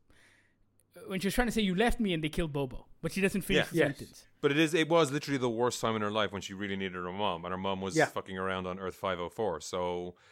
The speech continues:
Speaker 2: yeah, you can understand. And it, it doesn't, and like Dee says, "If I'd known," I says, "It doesn't matter if you'd known or not. The fact was, when I needed you most, you weren't here." And that's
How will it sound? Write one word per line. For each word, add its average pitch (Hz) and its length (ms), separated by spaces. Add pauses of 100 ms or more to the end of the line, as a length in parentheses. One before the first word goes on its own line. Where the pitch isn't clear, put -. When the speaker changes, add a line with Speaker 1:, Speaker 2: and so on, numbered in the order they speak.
(360)
Speaker 2:
yeah, 117 320
you 113 100
can 127 80
understand. 139 320
And 147 140
it, 139 300
it 151 80
doesn't, 160 220
and 139 120
like 131 180 (400)
Dee 135 160
says, 127 260
"If 131 160
I'd 120 200
known," 113 400
I 98 60
says, 113 200
"It 117 100
doesn't 123 240
matter 117 300
if 107 160
you'd 101 140
known 101 320
or 90 100
not. 90 320
The 95 80
fact 107 260
was, 101 240
when 95 140
I 98 60
needed 95 240
you 98 80
most, 95 200
you 98 80
weren't 90 240
here." 101 220
And 90 100
that's - 360